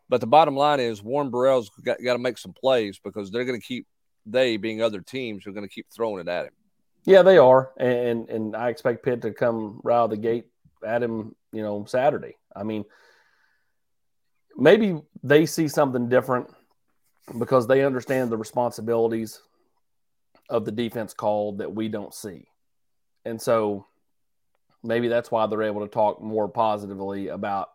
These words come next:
Speaker 2: you know, what Warren Burrell did on a play than, than the common fan or us, you know, notice, you know, when they're playing. Otherwise, it just seems like there's a lot of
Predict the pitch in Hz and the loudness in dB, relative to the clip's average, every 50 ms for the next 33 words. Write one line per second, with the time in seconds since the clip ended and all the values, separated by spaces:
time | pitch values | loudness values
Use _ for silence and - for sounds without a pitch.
0 | _ _ _ _ 113 107 101 95 95 95 104 98 73 104 110 110 107 101 98 101 | _ _ _ _ -12 -10 -8 -8 -8 -6 -6 -6 -4 -4 -4 -4 -4 -4 -4 -4
1 | 101 101 98 98 101 107 101 101 98 95 90 - 107 104 101 101 101 101 95 92 | -4 -4 -4 -4 -4 -6 -6 -6 -8 -8 -8 -8 -8 -6 -6 -6 -6 -8 -8 -10
2 | 92 90 _ _ _ _ _ _ _ _ - 101 107 101 101 - 120 113 110 107 | -12 -14 _ _ _ _ _ _ _ _ -8 -6 -6 -6 -6 -4 -2 -2 -2 -2
3 | 101 98 - 110 110 107 104 104 104 104 104 101 95 95 95 98 107 110 104 104 | -4 -6 -6 -6 -6 -4 -4 -6 -6 -6 -6 -6 -4 -4 -2 -2 0 0 0 0
4 | 104 - - - - _ _ 107 107 101 95 92 95 92 - - _ _ _ _ | -2 -4 -10 -16 -20 _ _ -10 -8 -6 -6 -6 -6 -8 -12 -16 _ _ _ _
5 | _ 107 110 113 113 107 104 101 - - - - _ _ - 107 107 98 95 98 | _ 0 2 4 4 4 2 -2 -6 -10 -16 -18 _ _ -10 -8 -8 -6 -6 -6
6 | 104 104 92 85 - 117 110 101 90 76 69 - - _ _ _ 120 143 139 127 | -6 -8 -8 -8 -4 -2 -2 -2 -2 -4 -10 -18 -20 _ _ _ 4 4 4 6
7 | 120 110 104 104 101 104 98 - - - 104 107 110 110 107 - 113 107 104 107 | 4 4 4 2 0 -2 -4 -10 -8 -8 -6 -4 -4 -6 -6 -6 -6 -6 -4 -2
8 | 104 101 92 - 101 98 95 101 101 107 107 104 98 92 | -2 -4 -4 -6 -8 -8 -6 -4 0 0 0 0 -2 -6